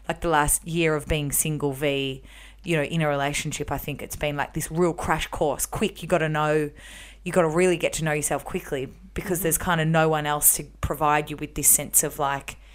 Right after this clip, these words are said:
Speaker 1: sense of who you are because it's only you.
Speaker 2: Mm-hmm.
Speaker 1: But I've never really heard of someone or, in a relationship doing that like they had.
Speaker 2: Mm.
Speaker 1: Like, they still had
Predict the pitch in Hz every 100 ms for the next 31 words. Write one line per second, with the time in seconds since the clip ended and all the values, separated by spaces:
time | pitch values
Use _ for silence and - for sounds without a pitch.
0 | - - - - 156 - 147 165 151 143
1 | 151 131 - - 147 - 151 131 127 139
2 | 160 320 208 190 185 170 - - - -
3 | - - - - - - - - 208 196
4 | 170 202 220 262 240 196 156 185 175 165
5 | - 170 170 160 151 147 - - - -
6 | - 190 175 165 156 202 214 196 - 170
7 | - - - 165 143 196 202 185 165 143
8 | 208 - - - - - - - - -
9 | - - - - 180 175 170 165 156 180
10 | 156 156 349 - - - 196 190 175 170
11 | - - - 214 214 202 - 254 240 170
12 | 208 202